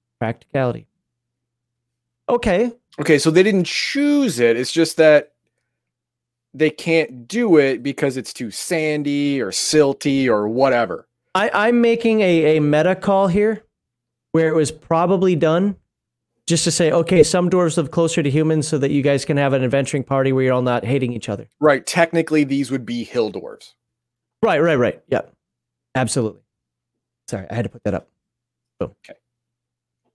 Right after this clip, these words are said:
Speaker 1: Um, so small dwarven communities can be found in even the most remote of environs, for dwarves explore the world borderlands, ever searching for new veins of ore.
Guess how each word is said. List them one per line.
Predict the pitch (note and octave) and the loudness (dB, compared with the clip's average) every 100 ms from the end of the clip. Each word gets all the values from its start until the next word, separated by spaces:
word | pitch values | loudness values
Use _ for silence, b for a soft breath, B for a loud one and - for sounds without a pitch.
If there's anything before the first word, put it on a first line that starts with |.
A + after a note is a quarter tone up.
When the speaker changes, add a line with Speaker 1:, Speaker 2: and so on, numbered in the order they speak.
| _ _ _ _ _ _ _ | _ _ _ _ _ _ _
Speaker 1:
Um, | G#3 A3 G#3+ F#3 D#3 _ _ | 0 2 2 0 -4 _ _
so | - F#3+ | -2 0
small | - A3 G3+ | 0 0 2
dwarven | G#3 G#3 | 2 0
communities | G3+ G#3+ G#3+ A3 | 0 0 2 0
can | G#3 | 0
be | G3 | 0
found | G3 G#3 G#3+ G#3 - | 0 2 2 0 -2
in | F#3+ - | -4 0
even | D4 G#3+ E3+ | 0 2 2
the | |
most | D3+ D3 - | 2 2 0
remote | C#3+ D3 D#3 | 0 2 2
of | C#3 | 0
environs, | C3+ F3 A3+ A#3 G#3+ | -2 0 0 0 -2
for | G#3 | -4
dwarves | F3 F#3+ G#3+ F#3+ - - | -2 0 0 -2 -8 -14
explore | D#3 - F3 F#3 F3+ | -12 -8 -2 0 0
the | |
world | D3 C#3+ D3+ B2+ | 0 0 0 0
borderlands, | D3 C3+ C3+ B2+ - | 0 2 0 -2 -2
ever | E3+ | -2
searching | E3 E3+ D#3+ | 0 0 -2
for | E3 C#3+ | -2 -2
new | C3 D3+ D#3 | 0 2 2
veins | C3+ C3+ C3+ | 2 2 2
of | B2+ G#2+ | 0 -2
ore. | C#3 B2 A2 | 0 0 -2